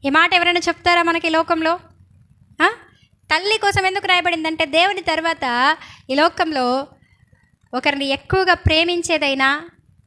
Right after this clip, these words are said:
ఎక్కువగా వారి కోసం ప్రాణం కూడా ఇవ్వడానికి సిద్ధపడేదైనా ఎవరండి? తల్లే. అవునా కదా? అయితే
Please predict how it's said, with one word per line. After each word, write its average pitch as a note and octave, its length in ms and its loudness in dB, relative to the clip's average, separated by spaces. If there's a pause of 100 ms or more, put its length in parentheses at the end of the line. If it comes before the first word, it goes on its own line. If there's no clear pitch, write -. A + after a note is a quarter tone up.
(420)
ఎక్కువగా G4 520 2
వారి D#4 180 2
కోసం E4 280 0
ప్రాణం E4 400 2
కూడా F#4+ 140 -2
ఇవ్వడానికి F4 480 0
సిద్ధపడేదైనా D#4+ 580 -4
ఎవరండి? D4+ 480 -2 (1080)
తల్లే. D#4 380 0 (600)
అవునా F4 200 2
కదా? C4 280 -4 (560)
అయితే D4+ 500 0